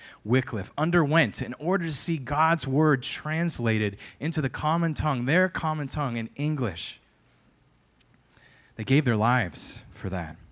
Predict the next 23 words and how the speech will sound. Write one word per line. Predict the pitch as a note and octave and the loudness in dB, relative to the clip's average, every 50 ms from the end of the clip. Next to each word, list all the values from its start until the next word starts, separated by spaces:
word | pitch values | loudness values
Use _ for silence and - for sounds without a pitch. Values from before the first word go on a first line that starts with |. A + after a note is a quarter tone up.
| _ _ _ _ - - _ _ _ _ _ _ - | _ _ _ _ -20 -20 _ _ _ _ _ _ -8
And | A2 A#2+ | -4 0
yet, | A#2+ A#2+ A2+ - - - _ _ | 0 0 0 -2 -6 -16 _ _
we | - A#2 A#2+ B2+ B2+ | -6 0 2 2 2
treat | - - - C#3 C3 A2+ A2 | 2 0 0 0 0 0 0
God's | A#2+ A#2 A2 G#2+ - | 0 0 0 -2 -4
Word | A2+ A2 A#2 A#2 A#2 A2 G#2+ G2 G#2+ - | -4 0 2 2 2 2 2 0 -2 -2
often | A#2 A2 G#2 - - A2+ G#2 G2+ G2+ G2+ | 0 0 0 0 -2 -2 -2 -2 -4 -4
very | F2+ F2+ A2 A2+ A2+ A2 A2 | -6 -2 0 2 2 2 0
casually, | - - A2 G2 F#2 F2+ - - E2+ D#2 D2+ E2 - _ _ _ _ _ _ _ _ _ _ _ _ _ _ _ _ _ _ _ _ _ _ _ _ - | -2 -4 -4 -4 -6 -6 -8 -10 -10 -12 -14 -16 -20 _ _ _ _ _ _ _ _ _ _ _ _ _ _ _ _ _ _ _ _ _ _ _ _ 0
often | G#2+ C#3+ C#3+ - D#3 D3+ | 0 0 2 0 -2 0
not | D#3+ E3+ F3 | 2 2 2
even | E3+ E3 D#3+ C#3+ | 2 2 2 4
reading | C#3+ D#3 F#3+ G3+ F#3 C#3+ | 6 6 6 6 4 4
it, | C3 C3 - | 2 0 0
and | B2+ B2+ C3+ | 0 0 0
yet | C3+ D3 D3 - | 2 0 0 0
we | C#3 C3+ C#3 C#3 C3+ C#3 C3+ B2 - - - _ _ | -2 -2 0 0 0 -2 -2 -6 -10 -16 -20 _ _
carry | - - C3+ D3 D#3 D#3 | -2 2 4 4 6 6
it | D3+ | 6
around | C#3 C#3 C#3+ C#3+ D3 C#3 G#2 F#2 F2 - - - - | 6 4 4 2 2 0 -2 -4 -6 -10 -16 -14 -8
in | - A2 | -6 -2
our | A2 A2+ A#2 A#2 | 0 0 0 0
pockets | A#2 - A#2+ B2 A#2+ - - F#2 E2+ - - - | 0 0 0 0 -2 -2 -4 -8 -8 -10 -12 -14